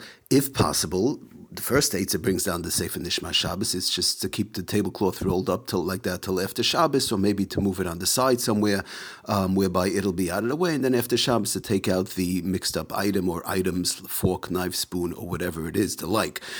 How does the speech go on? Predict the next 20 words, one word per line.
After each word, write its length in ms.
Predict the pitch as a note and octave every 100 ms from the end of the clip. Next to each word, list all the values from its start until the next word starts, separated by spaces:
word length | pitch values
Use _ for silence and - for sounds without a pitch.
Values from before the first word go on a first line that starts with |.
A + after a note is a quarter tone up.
| -
But 340 | - G#2 F#2+ -
in 120 | G#2
general, 420 | G#2+ C#3+ C3+ A#2
most 300 | G2 A2 - G2+
of 40 |
the 60 | F2
time, 300 | - G2 E2+
many 220 | G#2 G2
times, 320 | G2+ F2+ F2+
that 160 | E2+ D2+
will 80 |
be 140 | F2+ E2+
very 260 | E2+ D#2+
hard 220 | D#2 D#2+ -
to 100 | D#2+
do. 180 | G#2+
Nobody's 400 | F2 F2 F2+ E2
leaving 300 | F2 E2+ E2
a, 160 | D#2+ D2+
um, 300 | - E2 E2+